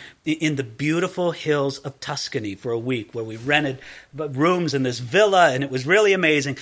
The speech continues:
And across the valley in Tuscany, there was this city on the other hill across the valley, and it was white, and it was shining, and it was this beautiful Tuscan village. I can't remember the name of it, but even if I could, I'd be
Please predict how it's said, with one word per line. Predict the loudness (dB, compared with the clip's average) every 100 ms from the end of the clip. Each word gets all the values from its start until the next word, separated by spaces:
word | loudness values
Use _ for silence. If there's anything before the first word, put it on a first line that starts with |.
| -10
And | -2 0
across | 0 2 4 4 2
the | -2 0
valley | 4 6 6 6 2
in | 0
Tuscany, | -2 -4 -4 -8 -10 -12
there | -6 -4
was | -4 -6
this | -6 -6
city | -6 -6 -4 -2 -2 -4 -8 _
on | -4 -2
the | -2 -2
other | 0 2 2
hill | -2 -2 0 2 2 -2
across | -8 -10 -6 -6 -6
the | -6
valley, | -4 -4 -4 -10 -20 -14
and | -10 -8
it | -4
was | -4 -4
white, | -8 -4 0 0 -4 -8
and | -8 -6
it | -6
was | -8
shining, | -6 -4 0 0 -2 -6 -10 -16 -8
and | -4
it | -2
was | -2
this | -4 -6
beautiful | -8 -4 -2 0 -2 0 -2 -4 -4
Tuscan | -2 0 -2 -4 -4
village. | 0 0 2
I | 0
can't | 0 -2
remember | -2 -2 0
the | -2
name | -2 -4
of | -4
it, | -8 -8
but | -14 -14 -14 -4
even | 0
if | 2
I |
could, | 2 2
I'd | 2
be | 0 -4